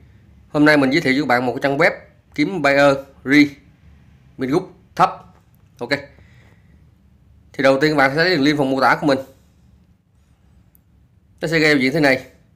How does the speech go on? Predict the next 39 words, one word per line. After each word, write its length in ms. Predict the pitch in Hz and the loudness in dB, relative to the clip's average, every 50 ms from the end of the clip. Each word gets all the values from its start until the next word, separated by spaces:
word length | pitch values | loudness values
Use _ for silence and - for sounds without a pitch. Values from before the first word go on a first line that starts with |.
| _ _ _ _ _ _ _ _ _ _ _ _ _ _ _ _ - | _ _ _ _ _ _ _ _ _ _ _ _ _ _ _ _ -8
Trang 140 | - 156 147 | -6 -2 0
web 180 | 151 147 - | 0 0 2
này 180 | - 139 135 135 | 2 2 2 2
nó 60 | 147 | 0
sẽ 120 | 147 165 170 | 0 -2 -2
giới 100 | 175 160 | -2 -2
thiệu 180 | 131 127 139 | -2 -2 -2
chúng 80 | 151 143 | 0 0
ta 140 | 147 143 143 | 2 2 2
biết 240 | 147 175 190 - | 2 -2 -2 -2
là 520 | 143 123 117 117 117 117 117 113 113 113 - - | -2 0 0 2 2 2 0 0 -2 -4 -8 -6
khi 120 | - 135 | -4 -4
chúng 100 | 135 139 | -2 -2
ta 60 | 143 | -2
đăng 180 | 135 135 135 135 | -2 -2 -2 -2
ký 220 | 160 180 208 233 | -2 -2 -2 -4
á, 60 | 220 - - | -6 -8 -10
sẽ 180 | - - - 131 | -18 -16 -14 -12
không 160 | 139 135 123 | -8 -8 -8
được 280 | 113 110 - - - _ _ - | -8 -8 -10 -18 -20 _ _ -14
không 400 | - 143 131 139 139 135 131 120 | -8 -8 -6 -6 -6 -6 -8 -6
cộng 180 | - 110 120 131 | -8 -6 -6 -6
là 60 | 117 | -6
không 140 | 120 120 123 | -8 -8 -10
chấm 160 | 147 147 143 | -8 -6 -4
hai 200 | 147 143 139 135 | -2 0 0 0
đô. 300 | 135 135 139 - - - _ _ _ _ _ _ _ _ _ _ _ - | 0 0 -2 -4 -8 -20 _ _ _ _ _ _ _ _ _ _ _ -12
Và 100 | 117 113 | -10 -8
min 180 | 113 131 135 131 | -4 -4 -4 -4
group 180 | 135 175 - - | -4 -6 -6 -6
của 80 | 170 | -4
nó 180 | 160 165 180 170 175 | -4 -4 -4 -4 -6
chỉ 80 | 131 135 | -6 -4
là 160 | 143 113 - | -4 -4 -6
không 220 | - 135 131 131 | -6 -10 -10 -8
chấm 140 | 139 151 156 | -8 -10 -10
không 220 | - 147 135 131 | -8 -8 -6 -2
hai 160 | 139 139 139 135 | 0 0 0 0
thôi. 120 | 147 143 | 0 -2